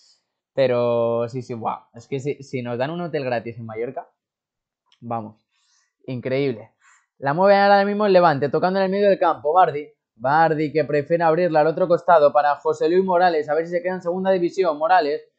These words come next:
Morales quería rematar ahí el bueno de Cantero y esa pelota que se la va a quedar nuevamente el Rayo Vallecano, otra nueva falta, esta vez favorable a Sergio Guardiola.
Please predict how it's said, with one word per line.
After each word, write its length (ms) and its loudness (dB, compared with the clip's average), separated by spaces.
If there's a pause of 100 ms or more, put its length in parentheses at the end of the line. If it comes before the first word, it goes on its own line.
(300)
Morales 1120 4
quería 300 4
rematar 540 2
ahí 520 2 (220)
el 220 0
bueno 280 0
de 140 2
Cantero 840 0 (120)
y 160 -2
esa 240 0
pelota 300 -2
que 80 -6
se 140 -4
la 80 2
va 100 2
a 20 -6
quedar 180 2
nuevamente 380 -4
el 120 -4
Rayo 240 0
Vallecano, 320 -2
otra 160 -12
nueva 200 -4
falta, 480 -4 (320)
esta 160 -4
vez 100 -2
favorable 340 0
a 20 0
Sergio 240 -10
Guardiola. 320 -14